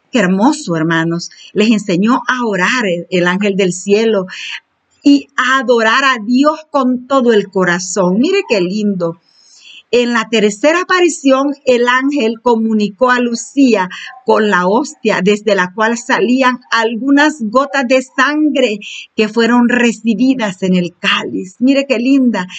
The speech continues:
En la tercera aparición, el ángel les comunicó a Lucía co-, eh, con la hostia, desde la cual salían algunas gotas de sangre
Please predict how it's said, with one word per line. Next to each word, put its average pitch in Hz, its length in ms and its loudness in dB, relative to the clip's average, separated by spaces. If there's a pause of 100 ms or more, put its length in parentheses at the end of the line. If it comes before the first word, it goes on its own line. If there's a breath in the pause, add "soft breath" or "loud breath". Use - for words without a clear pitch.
(200 loud breath)
En 226 220 0
la 208 200 -2
tercera 220 640 0
aparición, 214 880 -2 (320 loud breath)
el 233 260 4
ángel 294 640 0 (100)
les 254 360 0
comunicó 254 800 0
a 294 120 4
Lucía 262 880 0 (440 loud breath)
co-, - 280 0
eh, 226 240 0
con 247 240 2
la 202 160 0
hostia, 240 540 -2
desde 220 320 0
la 208 180 0
cual 247 240 0
salían 269 680 0
algunas 254 720 0
gotas 277 400 0
de 262 140 2
sangre 262 720 0